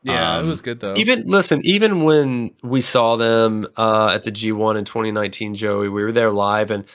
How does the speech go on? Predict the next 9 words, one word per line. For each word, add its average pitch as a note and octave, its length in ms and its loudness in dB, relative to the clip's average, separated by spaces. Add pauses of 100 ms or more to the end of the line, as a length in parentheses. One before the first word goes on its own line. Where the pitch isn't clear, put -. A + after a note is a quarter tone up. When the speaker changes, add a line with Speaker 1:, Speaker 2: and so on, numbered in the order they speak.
Speaker 1:
Yeah. C3 380 -4 (960)
Speaker 3:
most G#3 340 2
of C#4+ 140 -4
the A#2+ 440 2 (200)
excitement C3+ 600 0
for A#2 120 -4
that A2+ 240 0
was G#2+ 200 -6
just B2+ 520 -2